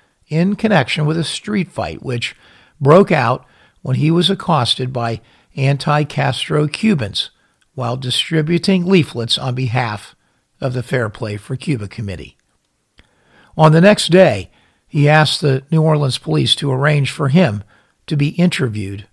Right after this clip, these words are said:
by the F B I. The police called the local F B I office, and an agent, John L. Quigley, was sent to the police station. Agent Quigley did not know of Oswald's prior F B I record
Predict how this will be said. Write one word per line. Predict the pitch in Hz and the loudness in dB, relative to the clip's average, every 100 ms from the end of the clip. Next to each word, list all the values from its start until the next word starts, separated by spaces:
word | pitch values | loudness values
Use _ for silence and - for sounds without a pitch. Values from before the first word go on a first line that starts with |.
| _ _ _ - | _ _ _ -10
by | 120 | -8
the | 113 113 | -6 -6
F | 110 - | -8 -8
B | 120 | -4
I. | 117 113 76 - _ _ _ _ _ _ _ _ _ _ | -2 -2 -6 -12 _ _ _ _ _ _ _ _ _ _
The | 156 | -2
police | - 180 226 - | 0 2 2 0
called | - 190 214 | 0 0 2
the | 147 | -2
local | 117 113 123 120 | -2 -4 -4 -6
F | 117 | -4
B | - 143 | -2 0
I | 156 135 | 2 2
office, | 107 101 98 98 - - _ | -2 -4 -6 -6 -6 -10 _
and | 135 123 120 123 | -10 -6 -6 -4
an | 139 | -2
agent, | 160 196 202 131 92 - _ _ _ _ _ | 0 2 2 2 -4 -12 _ _ _ _ _
John | 120 143 156 165 180 185 | -6 0 2 2 2 -2
L. | 156 156 160 151 | 0 2 4 2
Quigley, | - 190 156 123 95 - _ _ _ - | 2 2 2 0 -6 -12 _ _ _ -6
was | 127 | -2
sent | - 180 131 - | 0 0 -2 -4
to | - | -8
the | 127 | -6
police | 143 185 156 | -2 0 2
station. | - 113 98 - 98 - _ _ _ _ _ _ _ _ _ _ _ 143 | 0 -4 -8 -10 -12 -18 _ _ _ _ _ _ _ _ _ _ _ -2
Agent | 135 156 190 185 | 0 2 0 0
Quigley | 208 190 - 143 | 2 2 0 -2
did | 127 123 | -2 0
not | 143 175 | 2 2
know | 185 185 | 4 4
of | 156 | 4
Oswald's | 139 143 139 135 131 | 2 0 0 -4 -6
prior | - 156 135 127 123 | -2 0 2 0 -2
F | 143 135 | -4 -6
B | - 139 | -4 -4
I | 120 | -2
record | 120 147 151 - 95 | -2 0 0 0 -10